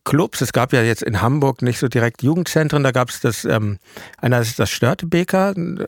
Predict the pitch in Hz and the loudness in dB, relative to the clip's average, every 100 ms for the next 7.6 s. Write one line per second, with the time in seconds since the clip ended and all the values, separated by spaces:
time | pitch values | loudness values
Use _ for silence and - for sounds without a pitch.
0 | - - 113 135 135 131 113 98 139 120 | -4 0 0 2 0 0 -2 -2 0 0
1 | 104 139 170 160 147 143 151 - 156 156 | 0 0 -2 -6 -2 0 0 0 -2 -2
2 | - - - _ - 113 120 127 117 - | -10 -20 -20 _ -4 -2 0 -2 -4 -2
3 | 127 165 180 175 175 175 - - _ - | 0 0 2 2 2 0 -4 -12 _ -2
4 | 123 - - 156 123 165 220 196 - 202 | 0 -2 -6 -6 0 2 4 2 0 -2
5 | 220 - - - 120 120 139 - 120 - | -4 -8 -16 -4 0 2 0 0 -2 0
6 | 127 123 123 107 - 165 190 190 165 160 | 0 2 0 -2 -2 0 2 0 2 0
7 | 156 143 139 139 123 127 | 2 0 0 0 0 0